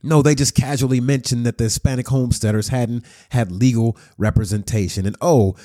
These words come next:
just so happens that they got paid less than other owners. Can you taste the irony here? It's almost laughable, isn't it?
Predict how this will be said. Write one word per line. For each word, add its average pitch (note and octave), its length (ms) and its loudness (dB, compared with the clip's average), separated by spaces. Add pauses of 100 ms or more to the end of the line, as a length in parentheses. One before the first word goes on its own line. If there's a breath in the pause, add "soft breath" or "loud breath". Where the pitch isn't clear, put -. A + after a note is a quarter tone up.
(140 loud breath)
just C3+ 380 -4 (100)
so C#3+ 280 0
happens C#3+ 580 0 (240 soft breath)
that C3+ 340 0
they B2+ 140 0
got A2+ 260 -4
paid F#2 440 -2 (200 soft breath)
less E2+ 260 -8
than E2+ 220 -6
other E2 300 -6
owners. G2 480 -2
Can A2 260 -2
you G#2+ 140 -2
taste B2 400 -2
the A#2+ 180 0
irony A#2+ 460 2
here? F#2+ 320 -2
It's - 160 -8
almost A#2+ 480 -4
laughable, A#2 580 -2
isn't C3+ 220 0
it? - 160 -4